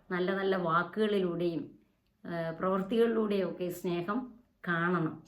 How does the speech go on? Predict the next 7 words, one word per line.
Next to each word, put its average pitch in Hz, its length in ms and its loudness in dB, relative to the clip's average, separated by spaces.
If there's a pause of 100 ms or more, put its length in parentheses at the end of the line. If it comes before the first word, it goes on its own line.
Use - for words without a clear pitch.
(440)
മക്കളോടായാലും 180 800 0 (220)
പങ്കാളിയോടായാലും 185 920 0 (240)
എവിടെയാണെങ്കിലും 214 800 2
നമ്മൾ 180 240 0
ഇടപെടുന്ന 214 460 2 (720)
ആളുകളുമായിട്ട് 233 600 4
ഇടപെടുമ്പോഴെല്ലാം 214 800 4